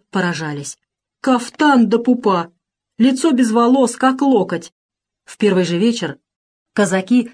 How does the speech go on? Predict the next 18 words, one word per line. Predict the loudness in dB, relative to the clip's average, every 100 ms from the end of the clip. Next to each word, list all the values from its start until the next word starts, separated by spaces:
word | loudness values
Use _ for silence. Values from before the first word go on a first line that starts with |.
| -4
напоили | -2 0 2 2 2
Ваську | 0 -2 -4 -4
вином. | -4 -4 -8 -10 _ _ _ -2
Он | 2 2
пел | 2 0 -2
песни | 0 0 0 2 4 4
и | 2 -4
даже | -2 -4 -4
плясал. | -8 -8 -8 -8 -10 _ _ _ _ _ -2
На | 0
следующий | 2 2 0 0 2
день | 2 4
немец | 4 4 2
заявил, | 0 0 0 0 -2
что | -2 0
готов | 0 -2 -4
служить | -2 -2 -2 -2
Разину. | -2 -4 -4 -6 -8